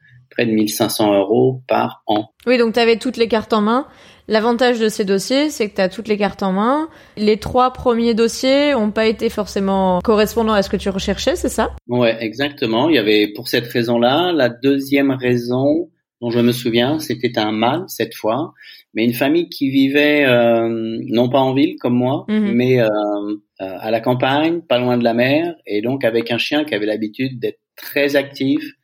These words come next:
Speaker 1: très souvent à l'extérieur, et qui, euh, devait avaler dix kilomètres par jour, quoi.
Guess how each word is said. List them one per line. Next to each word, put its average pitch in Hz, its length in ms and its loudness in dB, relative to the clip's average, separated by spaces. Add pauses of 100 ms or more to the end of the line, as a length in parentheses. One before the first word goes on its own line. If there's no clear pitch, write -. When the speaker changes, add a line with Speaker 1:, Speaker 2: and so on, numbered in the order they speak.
(220)
Speaker 1:
très 139 480 0
souvent 127 340 -2
à 117 60 2
l'extérieur, 123 720 -2 (360)
et 107 180 -8
qui, 135 280 0
euh, 117 60 4
devait 113 260 2
avaler 113 340 4
dix 117 140 -2
kilomètres 113 460 -2
par 120 160 0
jour, 131 260 0
quoi. - 140 -4